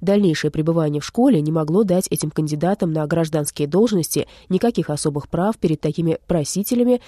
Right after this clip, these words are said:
как, например, другой дворянин, который, обучаясь дома российской грамоте читать и писать, изъявил такое же ревностное желание служить, или певчий из архиерейского хора, желавший по усовершенствованию певческими дисциплинами и по спадении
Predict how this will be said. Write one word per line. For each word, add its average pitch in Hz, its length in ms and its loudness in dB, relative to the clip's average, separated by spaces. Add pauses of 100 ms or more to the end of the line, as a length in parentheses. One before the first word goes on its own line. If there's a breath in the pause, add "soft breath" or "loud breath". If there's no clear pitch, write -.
(140 loud breath)
как, 262 160 -2
например, 262 340 2
другой 220 400 2
дворянин, 151 460 -2
который, 160 420 2 (200 soft breath)
обучаясь 165 600 0
дома 147 380 0
российской 165 500 0
грамоте 196 460 0
читать 262 360 -2
и 247 40 0
писать, 240 440 0 (260 loud breath)
изъявил 208 340 2
такое 247 340 2
же 226 180 2
ревностное 156 600 0
желание 170 480 0
служить, 180 640 0 (240 loud breath)
или 294 240 4
певчий 170 560 0
из 165 180 0
архиерейского 160 640 0
хора, 151 440 -2 (200 soft breath)
желавший 170 500 0
по 156 180 -2
усовершенствованию 160 960 -2
певческими 160 540 -2
дисциплинами 156 800 0
и 151 220 -2
по - 100 -6
спадении 156 640 0